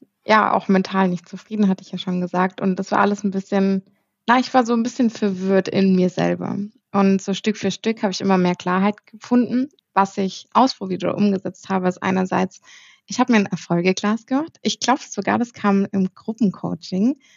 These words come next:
mal zur Sprache, wo ich meine Erfolge, klein und groß, egal was, aufschreibe und in dieses Glas stecke. Das füllt sich immer und immer mehr.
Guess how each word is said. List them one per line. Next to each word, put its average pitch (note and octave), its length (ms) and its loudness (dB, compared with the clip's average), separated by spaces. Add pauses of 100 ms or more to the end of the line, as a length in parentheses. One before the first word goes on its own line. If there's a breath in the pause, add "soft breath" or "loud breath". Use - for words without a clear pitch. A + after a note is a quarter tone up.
(140)
mal F3+ 200 2
zur F#3 140 -6
Sprache, A3 680 -2 (100)
wo G3 140 -6
ich G3+ 160 0
meine G3 560 2 (300)
Erfolge, A3+ 720 2 (800)
klein G#3 460 4
und G3 180 -2
groß, A3 480 2 (380 soft breath)
egal G#3+ 340 4
was, G#3 360 0 (120)
aufschreibe A2+ 640 2
und A3+ 160 0
in G#3 120 4
dieses F#3+ 300 -2
Glas F#3+ 360 0
stecke. - 360 -14 (480 soft breath)
Das G3 380 2
füllt D#4 300 -2
sich G#3 200 -2
immer G3+ 460 2
und G3 180 0
immer F#3+ 220 0
mehr. F#3 400 0